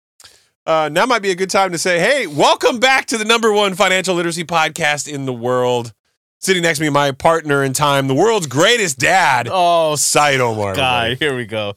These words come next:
Speaker 2: Sitting next to me on my left is my partner in crime, also the world's greatest dad, Chris Nahibi.
Speaker 1: Doesn't make it any better.
Speaker 2: Yeah.
Speaker 1: And, um,
Speaker 2: Sitting
Speaker 1: wh-
Speaker 2: behind the ones and twos, we got
Speaker 1: D J Nobody.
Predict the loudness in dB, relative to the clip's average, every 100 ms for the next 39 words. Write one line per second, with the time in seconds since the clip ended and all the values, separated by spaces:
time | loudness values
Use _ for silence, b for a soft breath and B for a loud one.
0 | b b -12 -8 -4 -4 -4 -4 -4 -2
1 | 0 -2 -4 -4 -6 0 -2 -2 -4 -6
2 | -2 0 0 0 0 2 2 2 2 2
3 | 0 0 -2 -2 -4 -4 -4 -6 -6 -6
4 | -6 -8 _ _ _ -10 -10 -10 -14 -16
5 | -20 _ -8 -8 -10 -14 -16 -18 -20 -20
6 | _ _ -20 -20 _ _ _ -4 0 0
7 | 0 0 2 2 2 0 0 -4 -12 _
8 | _ _ _ -2 0 2 0 2 2 0
9 | 0 -2 -2 0 0 0 0 -2 -4 -6
10 | -8 -4 -2 0 2 0 -4 -8 -10 -2
11 | -2 0 2 2 2 0 -2